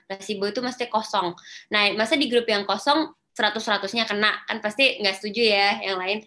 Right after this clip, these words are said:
Nah, akhirnya minta nih, eh, request dari B pom, eh, dari Dokter Penny. Nah, itu aku tanya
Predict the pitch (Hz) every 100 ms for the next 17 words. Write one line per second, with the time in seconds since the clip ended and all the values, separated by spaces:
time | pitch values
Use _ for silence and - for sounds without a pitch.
0 | - - _ _ - 202 190 180 180 -
1 | _ _ _ _ - 180 - 190 190 220
2 | 277 302 - - _ _ _ _ _ -
3 | 240 277 240 277 269 - 220 208 220 226
4 | 247 247 - 196 190 196 240 - _ -
5 | 196 196 214 202 196 196 _ _ _ -
6 | 170 165 165 170 170 175 170 180 180 196
7 | 214 190 175 175 262 - - - - _
8 | _ _ _ - - 233 254 285 269